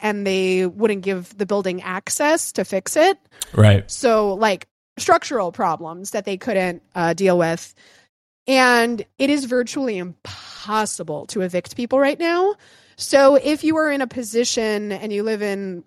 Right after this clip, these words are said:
Speaker 1: a major city where you're, you can't pay rent and your landlord is trying to evict you, the law actually is on your side.
Speaker 2: Mm-hmm.
Speaker 1: So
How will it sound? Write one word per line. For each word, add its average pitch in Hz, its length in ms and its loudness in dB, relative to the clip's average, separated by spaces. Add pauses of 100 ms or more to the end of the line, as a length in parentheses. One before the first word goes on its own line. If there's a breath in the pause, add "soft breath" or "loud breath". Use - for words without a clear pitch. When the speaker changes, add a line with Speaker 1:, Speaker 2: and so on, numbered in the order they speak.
Speaker 1:
a 208 80 -6
major 202 400 -2
city 202 540 0 (840)
where 226 400 4
you're, 202 600 0
you 208 140 -8
can't 220 260 -6
pay 214 140 -8
rent 220 280 -2
and 196 100 -6
your 196 140 -4
landlord 202 380 0
is 185 100 -4
trying 214 240 -4
to 185 320 2 (720 soft breath)
evict 269 340 -4
you, 202 380 0 (800)
the 262 100 4
law 277 300 6 (140)
actually 381 640 -4
is 294 200 -6
on 254 160 -4
your 220 180 -6
side. 185 540 -14 (360)
Speaker 2:
Mm-hmm. 107 240 4
Speaker 1:
So 233 960 2